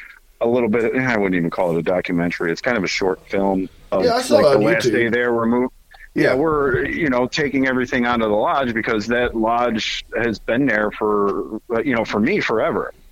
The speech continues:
Speaker 1: That
Speaker 2: Yeah.
Speaker 1: was my home.
Speaker 2: Okay.
Speaker 1: And now it's gone. You know, I'm like, "Oh," you know, <laughs> so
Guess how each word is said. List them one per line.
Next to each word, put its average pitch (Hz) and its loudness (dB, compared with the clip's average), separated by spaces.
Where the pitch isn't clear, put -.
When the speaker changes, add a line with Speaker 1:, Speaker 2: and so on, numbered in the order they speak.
Speaker 1:
That - 2
Speaker 2:
Yeah. - 4
Speaker 1:
was 120 0
my 110 2
home. 98 -2
Speaker 2:
Okay. 131 -4
Speaker 1:
And 117 0
now 120 2
it's 95 -4
gone. 85 -4
You 110 -2
know, 107 0
I'm 104 0
like, 104 -2
"Oh," 113 0
you 107 -2
know, 110 0
<laughs> - -20
so 175 -2